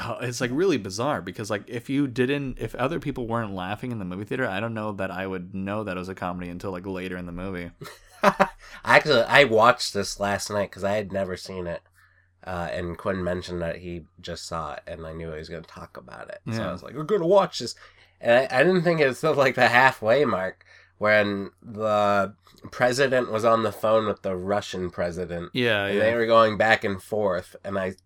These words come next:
Speaker 2: just thought it was so funny. And I was like,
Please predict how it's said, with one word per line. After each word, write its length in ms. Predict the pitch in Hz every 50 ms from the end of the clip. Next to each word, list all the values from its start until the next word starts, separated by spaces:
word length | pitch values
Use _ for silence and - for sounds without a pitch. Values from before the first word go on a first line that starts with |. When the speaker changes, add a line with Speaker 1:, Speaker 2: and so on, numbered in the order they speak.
| - 107 98 - _ _ _ -
Speaker 2:
just 220 | - 110 101 - -
thought 200 | 120 107 107 107
it 40 | 104
was 140 | 101 98 -
so 280 | - - 120 117 113 104
funny. 580 | - - - 107 110 117 113 92 95 92 - _ _ _ _ _ _ _ -
And 100 | 104 110
I 40 | 104
was 120 | 101 92
like, 160 | 90 95 95